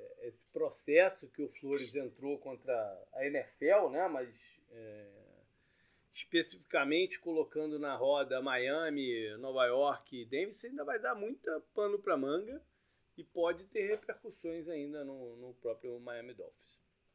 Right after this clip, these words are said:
Algumas lesões importantes que a gente teve nessa temporada.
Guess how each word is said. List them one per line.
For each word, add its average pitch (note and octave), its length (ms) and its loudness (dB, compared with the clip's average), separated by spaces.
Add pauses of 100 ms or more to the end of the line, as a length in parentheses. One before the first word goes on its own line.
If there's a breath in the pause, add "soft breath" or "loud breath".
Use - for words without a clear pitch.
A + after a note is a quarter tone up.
Algumas D4+ 420 10
lesões C4 640 6
importantes - 960 0 (400)
que C#3+ 80 -2
a C3 80 2
gente C#3 360 -8
teve C#3 260 -2
nessa B2 500 -4
temporada. G#2 720 -6